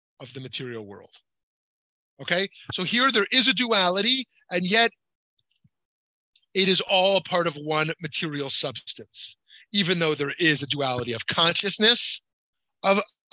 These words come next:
of the, of the objective world and the objective world, but nonetheless, it is all still a part of the material substance.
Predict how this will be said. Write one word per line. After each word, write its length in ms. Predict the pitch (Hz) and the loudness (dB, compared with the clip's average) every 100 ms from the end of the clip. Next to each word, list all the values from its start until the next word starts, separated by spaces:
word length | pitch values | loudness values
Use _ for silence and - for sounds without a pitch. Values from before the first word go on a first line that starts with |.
| - | -2
of 200 | 196 180 | 0 2
the, 140 | 190 190 | 0 2
of 160 | 190 170 | 0 2
the 200 | 190 185 | 2 2
objective 540 | 180 160 185 175 220 175 | 2 2 2 2 0 0
world 240 | 196 247 - _ _ _ - | 0 -2 -4 _ _ _ 0
and 160 | 185 180 | 4 4
the 40 | |
objective 400 | 165 160 143 151 127 | 4 2 2 -2 0
world, 300 | 160 226 233 - - | 2 2 0 -10 -8
but 120 | 147 | -2
nonetheless, 440 | 170 180 160 139 | 2 4 4 2
it 60 | 160 | 0
is 120 | 135 - | 0 2
all 240 | 160 156 | 2 4
still 580 | - - 160 151 135 123 - _ | 2 2 2 2 2 -4 -10 _
a 60 | 131 | -10
part 240 | - 143 | -2 -2
of 140 | 135 113 | -2 -6
the 60 | |
material 360 | 131 - 160 139 | -2 0 0 0
substance. 580 | - 135 - 117 - | 0 -2 -6 -10 -10